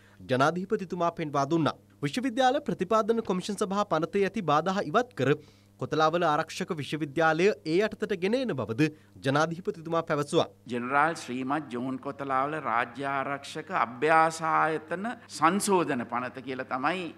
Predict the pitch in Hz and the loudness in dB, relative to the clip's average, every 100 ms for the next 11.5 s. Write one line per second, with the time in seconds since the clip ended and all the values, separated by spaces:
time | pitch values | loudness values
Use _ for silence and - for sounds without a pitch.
0 | - - 123 151 151 151 104 92 - - | -18 -14 -12 -4 0 0 -2 -8 -16 -16
1 | 120 117 110 - 101 98 107 113 139 139 | -10 -8 -8 -10 -10 -8 -4 0 0 -2
2 | 147 143 135 127 135 180 139 131 127 113 | -4 -4 -4 -4 -6 -6 -4 -4 -4 0
3 | 120 135 147 107 - - 139 107 123 131 | 0 0 -2 -4 -8 -6 -6 -6 -8 -8
4 | 117 113 104 139 208 - - - - 175 | -8 -8 -2 -2 -4 -14 -18 -8 4 4
5 | 180 - - - 135 147 139 - 127 143 | 4 -10 -8 -4 -4 -4 -6 -6 -10 -10
6 | 127 120 117 123 131 - 117 139 160 127 | -10 -6 -4 -4 -4 -2 0 0 0 -2
7 | 123 123 135 147 - - - 110 123 123 | -2 -4 -4 -4 -8 -18 -10 -6 -6 -8
8 | 117 113 120 - 151 147 - - 107 113 | -6 -4 -6 -4 -4 -4 -6 -12 -8 -2
9 | 131 151 160 110 98 98 139 175 113 110 | 2 2 2 -2 -4 -6 -10 -8 -6 -4
10 | 147 156 117 110 139 151 170 - 123 165 | -2 -4 -4 -4 -2 -2 -2 -2 0 -2
11 | - - 170 160 | -4 2 4 4